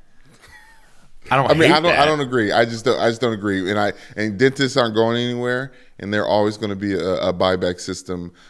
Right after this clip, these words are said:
Speaker 2: Uh, but then, you know, then you got the Charlie Chocolate, uh, the Willy Wonkas out there to combat those people.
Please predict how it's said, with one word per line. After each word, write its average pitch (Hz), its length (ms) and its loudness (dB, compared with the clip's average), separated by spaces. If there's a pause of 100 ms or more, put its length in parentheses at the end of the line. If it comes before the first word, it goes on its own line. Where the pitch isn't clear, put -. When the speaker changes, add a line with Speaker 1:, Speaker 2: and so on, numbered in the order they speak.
(140)
Speaker 2:
Uh, 90 140 -2
but 95 180 -4
then, 107 160 -2
you 107 160 -2
know, 95 160 -2
then 98 100 -4
you 101 80 -4
got 101 180 0
the 117 80 -12
Charlie 107 280 2
Chocolate, 110 480 -4 (160)
uh, 95 300 0 (340)
the 95 160 -8
Willy 113 180 2
Wonkas 113 420 0
out 90 140 -2
there 90 220 -2
to 87 260 -4
combat 98 460 -4
those 87 180 -6
people. - 340 -12